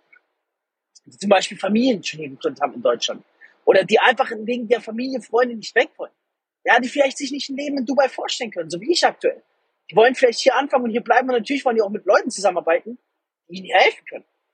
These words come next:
Und bei mir hast du halt einen riesen Mehrwert, weil ich dir halt so viele Dinge bieten kann. Die kann dir wahrscheinlich da drüben jemand im Ausland nicht bieten. Ja, wenn du bei dem anfängst. Wenn du bei mir anfängst,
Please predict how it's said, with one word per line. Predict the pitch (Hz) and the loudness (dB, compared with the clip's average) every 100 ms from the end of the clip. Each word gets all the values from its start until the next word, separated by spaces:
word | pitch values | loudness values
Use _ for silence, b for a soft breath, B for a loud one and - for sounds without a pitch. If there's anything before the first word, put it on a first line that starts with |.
| _ _ _ | _ _ _
Und | 180 | 2
bei | 196 | 2
mir | 226 247 | 4 2
hast | 247 | 2
du | 254 | 0
halt | 226 | -2
einen | 175 | -4
riesen | 190 - | -12 -8
Mehrwert, | 190 262 262 208 | -2 -2 -2 -4
weil | 180 - _ | -2 -2 _
ich | 233 - - _ _ _ | -4 -4 -6 _ _ _
dir | - | -10
halt | 220 | -8
so | - - 330 | -8 -8 -6
viele | 339 311 | -4 -4
Dinge | 277 254 | -6 -10
bieten | 285 - - | -10 -14 -14
kann. | - - _ _ _ _ _ _ _ _ | -14 -14 _ _ _ _ _ _ _ _
Die | - | -8
kann | - 247 320 | 0 0 2
dir | |
wahrscheinlich | 233 175 160 143 | 0 2 0 0
da | 156 | -4
drüben | - 170 | -4 -6
jemand | 165 151 131 | 0 0 0
im | - | -2
Ausland | 233 - 185 | -2 -2 -6
nicht | 127 - | -8 -12
bieten. | 123 _ _ _ _ _ _ | -12 _ _ _ _ _ _
Ja, | - | 2
wenn | 185 | 2
du | 202 | 4
bei | 190 | 2
dem | 180 - | 0 -2
anfängst. | 220 294 208 - - _ _ _ _ _ _ _ _ _ _ _ _ _ _ _ _ | -4 -4 -8 -18 -20 _ _ _ _ _ _ _ _ _ _ _ _ _ _ _ _
Wenn | 220 | 2
du | 247 | 4
bei | 247 | 4
mir | 277 392 | 4 2
anfängst, | 392 - 180 - - | 2 -2 -6 -8 -18